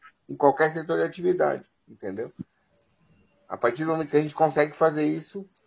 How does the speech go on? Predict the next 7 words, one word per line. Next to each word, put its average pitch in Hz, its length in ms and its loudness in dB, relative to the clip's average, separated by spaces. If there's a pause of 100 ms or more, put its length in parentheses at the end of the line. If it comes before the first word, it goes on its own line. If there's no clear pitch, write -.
(160)
aí 139 180 0
as 139 120 -2
coisas 156 280 -4
vão 156 220 -2
fluindo 160 480 -2 (240)
com 123 60 -10
mais 123 640 -2